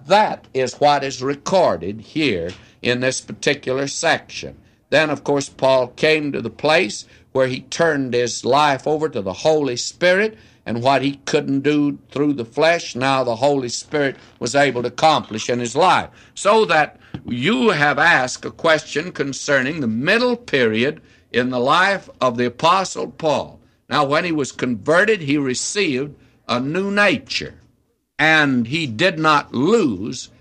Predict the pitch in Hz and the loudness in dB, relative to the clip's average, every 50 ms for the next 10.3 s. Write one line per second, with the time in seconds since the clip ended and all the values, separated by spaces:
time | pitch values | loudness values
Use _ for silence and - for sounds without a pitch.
0 | _ _ 131 135 143 131 - - - - _ - 175 185 175 160 160 165 165 156 | _ _ -2 0 0 0 -2 -4 -10 -6 _ 4 4 4 4 4 2 0 0 0
1 | 165 165 147 120 - - - - 87 78 71 - _ _ _ _ - 151 175 185 | 2 2 2 0 -2 -6 -12 -12 -12 -12 -14 -16 _ _ _ _ 0 2 2 2
2 | 151 - 113 107 - - - - 233 247 220 - - 117 107 110 117 117 123 135 | 0 -4 -6 -8 -10 -10 -4 -2 0 0 -2 -2 -2 0 2 2 2 0 0 -4
3 | 131 123 - - - _ _ _ _ - 110 120 143 170 208 220 170 147 131 123 | -8 -10 -12 -16 -20 _ _ _ _ -2 0 0 2 4 4 2 2 0 -4 -4
4 | - - - 131 131 127 - - - 131 131 139 - - - 127 123 - - - | -4 -2 0 0 0 0 -2 -2 -2 -2 -2 -2 -2 -4 -6 -6 -8 -10 -10 -6
5 | - 175 170 - - 165 160 160 - - 165 160 139 113 90 78 69 - - - | -6 -6 -6 -6 -6 -6 -6 -6 -2 2 2 2 4 2 0 -4 -8 -14 -18 -20
6 | - _ _ _ - 123 139 131 123 120 113 117 - 127 113 107 - 135 185 196 | -20 _ _ _ 0 2 2 2 2 -2 -4 -4 -4 -4 -4 -4 -2 0 0 0
7 | 180 - - 147 156 147 131 127 117 117 135 185 226 233 214 180 147 135 131 127 | 0 0 -4 -6 -6 -4 -4 -2 -2 2 2 4 4 4 4 4 2 2 2 2
8 | 123 123 120 - - 147 151 151 151 - _ _ _ _ - 139 147 147 147 143 | 2 0 0 -2 0 0 0 0 -4 -10 _ _ _ _ -2 -2 0 0 0 0
9 | 147 147 139 131 143 147 147 123 - 127 123 147 180 214 220 185 151 135 113 95 | 0 -2 0 0 0 0 0 0 -2 -4 -4 -2 0 0 0 2 2 2 2 0
10 | 78 - - - 78 78 | -2 -6 -10 -10 -10 -12